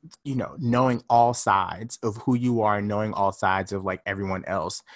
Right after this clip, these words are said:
um, in order to move forward in the way that you want. But sometimes you don't have the foresight or you don't have the insight in order to understand, like, another person's motivation or another person's,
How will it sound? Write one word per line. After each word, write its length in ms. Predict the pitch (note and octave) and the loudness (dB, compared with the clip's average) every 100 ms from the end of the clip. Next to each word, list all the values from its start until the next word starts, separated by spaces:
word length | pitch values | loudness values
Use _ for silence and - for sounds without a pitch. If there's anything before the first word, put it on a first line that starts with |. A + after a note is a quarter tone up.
| - - - | -20 -20 -4
um, 480 | G#2+ G2+ F#2 F#2 G#2+ | 0 2 0 -2 -6
in 100 | A2+ A2 | -4 2
order 200 | A#2 A2+ | 2 2
to 160 | - | 0
move 220 | G#2+ G#2+ | 0 -2
forward 260 | - G#2 G2+ | 0 0 2
in 80 | G2 | 0
the 80 | G2 | -2
way 180 | F#2+ | -2
that 200 | F#2 F2 | -4 -6
you 60 | G2 | -6
want. 260 | G2 G2 - | -2 -2 -2
But 100 | G#2+ | 0
sometimes 440 | B2 B2 G#2+ G2+ | 0 0 -2 -2
you 60 | G2 | -6
don't 140 | F#2+ | -6
have 380 | - F#2+ F#2 F2+ | -4 -4 -4 -8
the 80 | F#2 | -10
foresight 520 | - G2+ G#2+ C3 B2+ | -4 -2 0 0 0
or 40 | |
you 140 | G2+ G2+ | 0 -4
don't 100 | - | -4
have 200 | F#2+ F2 | -6 -6
the 80 | |
insight 480 | F2+ G2+ G#2 - G#2 | -6 -4 -2 0 0
in 60 | F#2+ | 0
order 200 | F#2+ F#2+ | -4 -6
to 220 | - - | -6 -6
understand, 440 | G2 F#2 - F#2+ | -4 -6 -4 -4
like, 140 | F#2 F2+ | -6 -6
another 280 | F#2 F2+ F#2+ | -6 -4 -4
person's 580 | F#2 F#2 - F#2+ F#2 | -4 -4 -6 -8 -6
motivation 600 | G#2+ F#2+ F#2 F#2+ G2+ G#2 | -4 -4 -2 -2 -2 -2
or 120 | F2 D#2 | -4 -4
another 400 | - F#2+ F#2 F#2 | -6 -4 -4 -6
person's, 640 | - F2+ - F2+ F#2 F2 | -8 -10 -8 -8 -8 -10